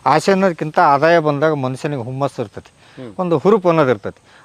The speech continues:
Speaker 1: ಆದಾಯ ಬರದೇ ಇದ್ದಾಗ ನೀವೇನೇ ಕೊಟ್ಟರೂ ಅದು ವ್ಯರ್ಥ ಆಗುತ್ತೆ. ಆದಾಯ ಬಂದಾಗ ನೀವೇನೇ ಕೊಟ್ಟರೂ ಅದು ಲಾಭದಾಯಕ ಆಗೋದ್ರಿಂದ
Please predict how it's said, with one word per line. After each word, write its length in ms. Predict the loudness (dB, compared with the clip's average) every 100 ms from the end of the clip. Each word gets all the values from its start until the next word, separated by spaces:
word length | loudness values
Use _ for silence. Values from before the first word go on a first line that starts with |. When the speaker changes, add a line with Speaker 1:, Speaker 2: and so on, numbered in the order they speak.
| 0
Speaker 1:
ಆದಾಯ 340 | 2 4 4
ಬರದೇ 300 | 2 2 0
ಇದ್ದಾಗ 280 | 0 -2 -2
ನೀವೇನೇ 560 | -4 -4 -2 0 0 -2
ಕೊಟ್ಟರೂ 320 | -6 -4 -4
ಅದು 120 | -4
ವ್ಯರ್ಥ 440 | -6 -2 -2 -2
ಆಗುತ್ತೆ. 580 | -2 -2 -8 -18 -20 _ -4
ಆದಾಯ 360 | 0 2 0
ಬಂದಾಗ 320 | -2 -4 -6
ನೀವೇನೇ 360 | -6 -6 -6 -6
ಕೊಟ್ಟರೂ 280 | -10 -12 -10
ಅದು 120 | -4
ಲಾಭದಾಯಕ 480 | -4 -2 -4 -4 -6
ಆಗೋದ್ರಿಂದ 400 | -8 -10 -12